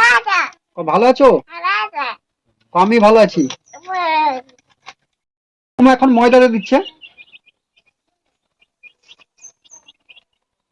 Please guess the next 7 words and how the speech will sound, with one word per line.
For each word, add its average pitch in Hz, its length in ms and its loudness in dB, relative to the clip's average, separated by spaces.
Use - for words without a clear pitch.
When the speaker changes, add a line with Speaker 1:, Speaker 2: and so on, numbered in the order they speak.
Speaker 2:
তাড়াতাড়ি 381 360 2
দাও। 151 120 2
আরেক 190 220 0
চামচ 202 200 -4
দাও। 247 80 -8
ঠাকুমার 240 420 0
ময়দা 208 280 2